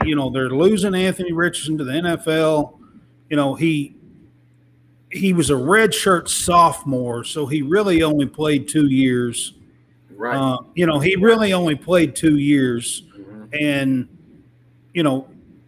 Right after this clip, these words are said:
Speaker 1: when they're coming out, you, you hope that you'll get three years out of him,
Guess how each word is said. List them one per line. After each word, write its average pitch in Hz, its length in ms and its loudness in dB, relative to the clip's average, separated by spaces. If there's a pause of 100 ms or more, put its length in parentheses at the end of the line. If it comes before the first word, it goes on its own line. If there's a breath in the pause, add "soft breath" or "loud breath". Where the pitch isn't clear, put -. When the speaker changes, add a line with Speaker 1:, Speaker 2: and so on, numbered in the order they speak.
(300)
Speaker 1:
when 160 180 0
they're 127 120 2
coming 175 320 2
out, 165 520 4
you, 139 320 -2
you 135 200 0
hope 190 460 2
that 135 200 -6
you'll 143 100 0
get 131 240 -6
three 143 320 0
years 120 340 -2
out 120 180 0
of 120 200 -2
him, 113 180 -8